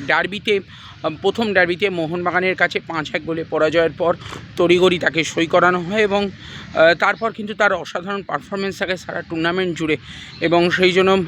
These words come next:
এই গৌরবকে নিয়ে কিন্তু স্বপ্ন দেখতে পারে লাল হলুদ সমর্থকরা। আর যে ফুটবলার সেই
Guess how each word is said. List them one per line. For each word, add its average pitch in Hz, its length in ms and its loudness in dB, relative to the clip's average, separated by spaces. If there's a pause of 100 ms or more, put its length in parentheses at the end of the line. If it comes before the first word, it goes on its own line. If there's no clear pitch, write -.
এই 180 160 4
গৌরবকে 196 460 6
নিয়ে 202 240 0
কিন্তু 196 340 -2 (360)
স্বপ্ন 180 320 0
দেখতে 175 240 2
পারে 170 240 2
লাল 160 200 2
হলুদ 165 240 -6
সমর্থকরা। 147 680 -4
আর 151 240 0 (460)
যে 170 140 2
ফুটবলার 190 480 2
সেই 180 280 -2